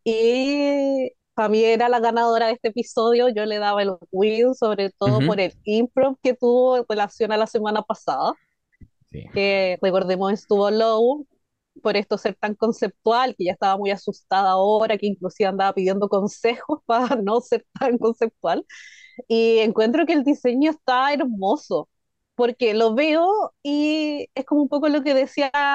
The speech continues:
Speaker 1: Catita de Pixie, que tú veías a la Margaret, ves su
Speaker 2: Ujú.
Speaker 1: identidad, ves su tipo de drag,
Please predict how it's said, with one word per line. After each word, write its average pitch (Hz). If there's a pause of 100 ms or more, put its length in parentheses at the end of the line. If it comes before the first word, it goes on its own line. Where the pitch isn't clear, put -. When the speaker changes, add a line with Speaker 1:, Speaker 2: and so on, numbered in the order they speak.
(180)
Speaker 1:
Catita 254
de 269
Pixie, 269
que 254
tú 277
veías 269 (180)
a 269
la 294
Margaret, 233
ves 214
su 262 (240)
Speaker 2:
Ujú. -
Speaker 1:
identidad, 233
ves 233
su 247
tipo 254
de 254
drag, 226